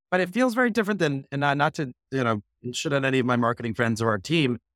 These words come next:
but it feels different than a sale. In a sale, you're trying to, like, convince someone of a reality that is probably some combination of real and pretend.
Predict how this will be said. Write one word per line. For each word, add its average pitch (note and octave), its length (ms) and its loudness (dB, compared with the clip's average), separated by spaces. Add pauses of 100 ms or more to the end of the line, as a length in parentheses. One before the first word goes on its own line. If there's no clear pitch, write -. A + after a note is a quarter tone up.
(300)
but D3 80 -2
it C#3 60 -2
feels G#3+ 260 0
different F3 240 0
than C3 140 2
a A#2 40 0
sale. G#2+ 440 -2 (480)
In D3 80 -2
a C#3+ 40 2
sale, G#3+ 680 0 (340)
you're D3+ 160 0
trying F3 380 2
to, D#3+ 140 0
like, C#3+ 260 -2
convince C#3+ 400 0
someone D3+ 400 2
of C3 100 2
a B2 80 0
reality A#2+ 560 2
that G#2+ 160 -2 (560)
is B2 260 -2 (420)
probably D3 200 2
some D3+ 240 -2
combination B2+ 580 0
of G2+ 200 -4
real A#2+ 340 2
and G2+ 180 0
pretend. F#2 480 -4